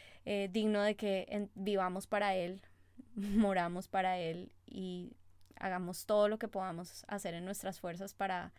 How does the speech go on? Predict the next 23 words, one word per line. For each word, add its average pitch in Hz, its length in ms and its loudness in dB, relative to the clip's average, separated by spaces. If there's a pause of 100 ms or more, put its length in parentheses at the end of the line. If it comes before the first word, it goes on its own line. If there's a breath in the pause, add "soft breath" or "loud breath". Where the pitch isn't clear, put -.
(360 soft breath)
traer 180 580 4
honra 196 540 0
y 196 60 -4
gloria 180 480 -4
a 196 60 -6
su 185 120 -12
nombre. 180 400 -10 (720)
Así 185 320 -4
que, 190 340 -2 (540 loud breath)
y 247 120 10
esto, 226 440 6 (120)
eh, 208 280 0
creo 208 160 2
que 220 100 0
lo 226 100 10
vamos 185 240 4
a 208 60 2
poder 208 260 4
desempacar 196 480 -2
un 185 80 -8
poco 196 200 -4
más 196 200 -4
cuando 202 420 0